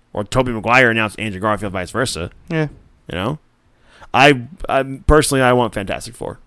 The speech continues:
Speaker 1: That's what I want. I want the Fantastic Four. I want a casting. I want a director. We had the director. We had John Watts. Now he's out of the picture. I wanna see a fucking Fantastic Four casting and director announcement and official date.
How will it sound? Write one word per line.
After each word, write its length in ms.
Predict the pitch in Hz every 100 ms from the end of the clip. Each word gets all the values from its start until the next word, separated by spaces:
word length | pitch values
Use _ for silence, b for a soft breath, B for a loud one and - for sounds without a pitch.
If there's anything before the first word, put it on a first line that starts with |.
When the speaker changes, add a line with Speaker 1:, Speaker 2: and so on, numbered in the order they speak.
| _
Speaker 1:
That's 240 | 127 127
what 100 | 120
I 60 | 98
want. 220 | 87 82
I 80 | -
want 160 | 123 123
the 60 |
Fantastic 500 | 123 123 127 120 120
Four. 340 | - 120 117 -
I 40 |
want 140 | 117 107
a 40 |
casting. 560 | - 156 143 - 139 135
I 60 |
want 260 | 120 110 110
a 40 |
director. 480 | 110 135 - 127 120 - B B
We 140 | 98
had 260 | 170 185 180
the 80 |
director. 440 | 165 156 151 139 139
We 120 | 131
had 240 | 143 165
John 240 | 139 139 139
Watts. 300 | 131 127 -
Now 180 | 127 139
he's 100 | 135
out 140 | 135
of 60 | 127
the 60 |
picture. 360 | 117 127 117 120 - B B -
I 160 | 135
wanna 260 | 156 151 147
see 200 | - 139
a 60 | 131
fucking 360 | - 135 143
Fantastic 680 | 120 135 127 127 120 - 131
Four 480 | - 123 117 113 107 - -
casting 680 | - 139 139 - 131 127 123
and 140 | - 110
director 580 | 113 120 - 120 113 - b b
announcement 760 | 107 117 127 127 127 - 127 123
and 100 | 107
official 540 | 110 _ 160 135 143 123
date. 360 | 117 131 120